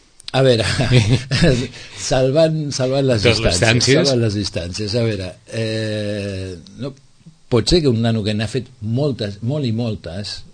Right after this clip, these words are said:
Speaker 1: eh, doncs
Speaker 2: De petit, vols dir?
Speaker 1: Sí, sí, de
Speaker 2: Vinga.
Speaker 1: petit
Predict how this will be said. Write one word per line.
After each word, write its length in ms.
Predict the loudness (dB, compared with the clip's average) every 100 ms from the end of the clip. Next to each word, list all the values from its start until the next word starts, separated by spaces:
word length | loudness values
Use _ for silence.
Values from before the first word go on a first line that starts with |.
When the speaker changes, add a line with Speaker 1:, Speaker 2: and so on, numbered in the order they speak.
| -12
Speaker 1:
eh, 460 | -6 -4 -4 -6 -6
doncs 560 | -6 -6 -6 -8 -8 -4
Speaker 2:
De 80 | -4
petit, 360 | -2 0 0
vols 240 | -2 -6 -4
dir? 220 | -2 0
Speaker 1:
Sí, 160 | 2 2
sí, 140 | 2
de 60 | 2
Speaker 2:
Vinga. 140 | 2
Speaker 1:
petit 300 | 0 0 -2